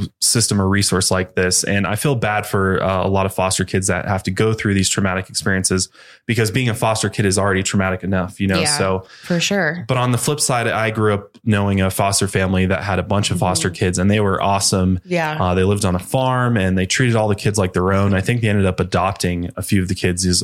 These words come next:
Speaker 1: as well. And it was just a loving environment. And to, th-, there's a lot of foster kids that do get lucky enough to find great families like that, that actually
Speaker 2: Mm-hmm.
Speaker 1: care and really do a good job parenting and trying to, you know,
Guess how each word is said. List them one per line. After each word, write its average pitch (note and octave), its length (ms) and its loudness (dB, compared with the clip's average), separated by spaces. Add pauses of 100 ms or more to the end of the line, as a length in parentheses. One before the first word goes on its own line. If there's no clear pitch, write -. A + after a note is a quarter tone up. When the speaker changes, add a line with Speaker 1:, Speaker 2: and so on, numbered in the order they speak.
Speaker 1:
as F#2 180 -2
well. F2+ 420 2 (360)
And F2+ 360 0
it D2+ 80 -2
was A2 120 2
just A#2 160 0
a A2 40 0
loving G#2+ 380 0
environment. F#2+ 680 0
And F2+ 300 -2 (420)
to, A#2 120 0
th-, G#2+ 220 -4
there's A2 180 2
a A#2+ 60 2
lot A#2+ 100 2
of G2+ 100 -2
foster G#2+ 280 0
kids F#2+ 180 -2
that F#2 160 0
do G2+ 140 2
get F#2 180 2
lucky F#2 240 0
enough F#2 220 0
to F2+ 100 -4
find F2 420 -2 (220)
great F#2+ 300 -2
families F2+ 360 0
like F2+ 180 -2
that, F#2 180 -2
that - 160 -2
actually D3 320 -2
Speaker 2:
Mm-hmm. C#3 100 -4
Speaker 1:
care F2 400 -2 (300)
and F#2 400 0
really G2+ 260 2
do F#2 140 2
a - 20 2
good F2+ 140 0
job F2 320 -2
parenting F2+ 500 -2
and F2 80 -4
trying F2 320 -4
to, F2 240 -6 (400)
you F#2+ 100 -2
know, E2 220 -2